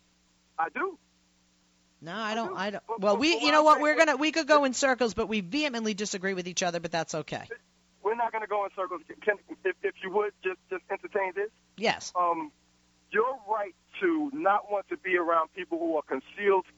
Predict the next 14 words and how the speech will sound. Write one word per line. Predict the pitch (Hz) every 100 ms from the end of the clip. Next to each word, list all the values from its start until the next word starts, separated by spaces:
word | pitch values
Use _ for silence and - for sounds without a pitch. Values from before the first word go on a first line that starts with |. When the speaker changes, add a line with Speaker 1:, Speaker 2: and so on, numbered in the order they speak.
| -
Speaker 1:
carrying, | 208 202 160 117 101 _ _ _ _
you're | 175 196
describing | 202 - 190 170 165 156
as | 151 143
a | 135 _ -
positive | 214 427 - 320 - 302 - _
for | - - 147 -
the | 143 - -
sum | 208 190 190 -
of, | - _ -
for | 165
the | 403 -
total | 208 202 _ 190 180 180
of | 165